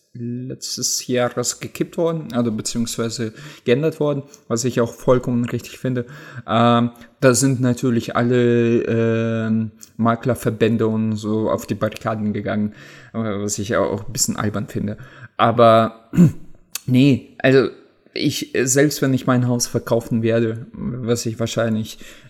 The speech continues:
ähm, mm, irgendwann tatsächlich, äh, auch tun muss, ich werd das von privat verkaufen, a-, einfach aus Überzeugung.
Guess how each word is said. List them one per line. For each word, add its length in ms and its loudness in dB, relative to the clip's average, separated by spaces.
ähm, 680 0
mm, 960 2
irgendwann 600 2
tatsächlich, 680 -8
äh, 100 -8
auch 220 -6
tun 200 4
muss, 300 2
ich 180 -8
werd 200 2
das 280 0
von 240 -2
privat 300 0
verkaufen, 540 -8
a-, 480 -8
einfach 360 -2
aus 240 -6
Überzeugung. 720 0